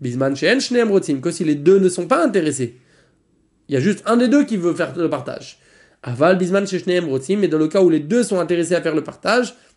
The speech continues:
afilou pachot mikan cholkin, même si c'est une cour qui est plus petite, il n'y aura pas à chacun des deux, ne, ne, ne, ne gardera pas quatre amot, alors on fait le partage. Dit la Gemara, imehatam, ava amina, afilou pachot mikan, bemesipas be'alma,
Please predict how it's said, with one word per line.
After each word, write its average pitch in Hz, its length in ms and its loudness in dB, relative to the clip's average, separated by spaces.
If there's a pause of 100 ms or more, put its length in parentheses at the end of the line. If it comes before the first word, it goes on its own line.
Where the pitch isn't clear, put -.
afilou 196 260 -4
pachot 208 240 -2
mikan 233 360 -2
cholkin, 220 320 -2
même 208 180 -2
si 180 120 -12
c'est 208 100 -2
une 196 120 -2
cour 214 200 -2
qui 185 100 0
est 175 40 2
plus 190 160 -4
petite, 185 340 -2
il 185 120 0
n'y 170 80 2
aura 170 260 0
pas 202 160 0
à 170 60 0
chacun 175 380 -4
des 175 140 2
deux, 170 220 4
ne, 156 260 -2
ne, 151 320 -4
ne, 147 280 -4 (200)
ne 143 520 2
gardera 170 540 2
pas 170 300 -2 (300)
quatre 147 280 -4
amot, 185 280 -2
alors 185 160 2
on 170 80 -2
fait 202 140 0
le 180 100 2
partage. - 520 -12 (680)
Dit 143 80 -4
la 147 120 0
Gemara, 156 320 -2
imehatam, 156 840 -2 (340)
ava 127 340 -4
amina, 190 380 0
afilou 185 280 0
pachot 170 300 -2
mikan, 170 480 0 (540)
bemesipas 160 720 -2
be'alma, 156 640 -2